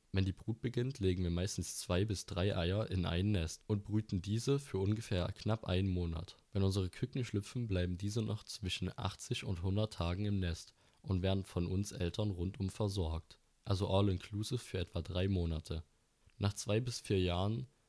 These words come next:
sind wir Soldatenaras dann erwachsen und können selbst Nachwuchs bekommen. Wir ernähren uns von Samen, Früchten und Beeren, je nachdem, was wir in den Baumkronen finden können.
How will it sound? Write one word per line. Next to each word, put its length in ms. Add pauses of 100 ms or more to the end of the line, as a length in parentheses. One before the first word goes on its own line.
(180)
sind 200
wir 120
Soldatenaras 1040
dann 160
erwachsen 760
und 160
können 240
selbst 380
Nachwuchs 500
bekommen. 460 (400)
Wir 80
ernähren 360
uns 140
von 220
Samen, 420
Früchten 640
und 240
Beeren, 440 (440)
je 160
nachdem, 380
was 240
wir 120
in 140
den 180
Baumkronen 680
finden 420
können. 300